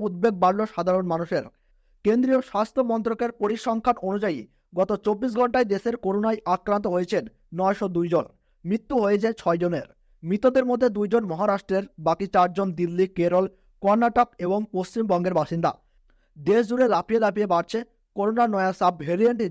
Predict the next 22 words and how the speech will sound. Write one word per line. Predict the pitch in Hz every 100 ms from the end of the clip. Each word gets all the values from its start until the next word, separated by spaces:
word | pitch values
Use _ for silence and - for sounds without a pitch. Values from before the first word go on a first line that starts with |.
| 143
জে | 196 202
ওয়ান | 170 180 190 -
এর | 180 - 160
আক্রান্ত | - 165 170 160
সংখ্যাও। | 165 156 143 - _ _ _ _ _
গতকাল | 160 190 202 254 254
দিল্লিতে | 208 220 214 233 202
করোনা | 208 214 226
নয়া | 190 190 208
উপরূপে | 196 190 202 185 170 - _
আক্রান্ত | 160 185 220 233 233 247
এক | 175 175 170
ব্যক্তির | 180 - 220 -
খোঁজ | 170 160
মিলেছে। | 165 160 - 147 - _ _ 147
দেশে | 185 190 - 190
কোভিড | 202 254 - 175
আক্রান্তের | - 214 214 214 -
সংখ্যা | 185 202 214 180
বৃদ্ধির | 185 165 202 -
পরিপ্রেক্ষিতে | 180 180 180 - - 175 214 _ _ -
দিল্লির | 151 220 220 254